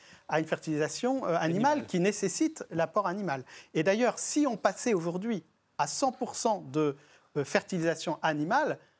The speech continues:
Speaker 1: il faudrait une quantité d'animaux absolument, euh, gigantesque pour, pour nourrir tout le monde. Donc, euh, quelque part, il y a effectivement, comme vous le disiez en introduction tout à l'heure à la première question, euh, un choc entre deux modèles, puisqu'il y a un modèle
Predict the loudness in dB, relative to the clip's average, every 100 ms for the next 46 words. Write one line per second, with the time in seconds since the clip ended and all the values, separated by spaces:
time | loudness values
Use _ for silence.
0 | _ _ -6 -4 0 0 2 2 0 0
1 | 0 -2 -2 -2 0 0 2 2 2 0
2 | -2 0 0 0 0 0 0 0 -2 0
3 | 0 0 -2 -4 -4 -12 -14 -8 -6 -6
4 | -8 -6 -4 -2 -4 -6 -8 -6 -10 -14
5 | -20 -20 _ -2 0 0 -4 _ _ -20
6 | _ -2 0 2 2 0 2 0 2 4
7 | 2 2 -2 0 0 0 0 0 -2 0
8 | 0 0 -2 -4 -2 -4 0 2 2 2
9 | 0 -2 -2 -4 -4 -2 -4 -6 -20 _
10 | 0 0 0 -2 2 2 0 -4 -18 _
11 | -4 -2 0 2 2 2 2 2 0 -6
12 | _ _ -10 -2 0 2 4 2 2 0
13 | 0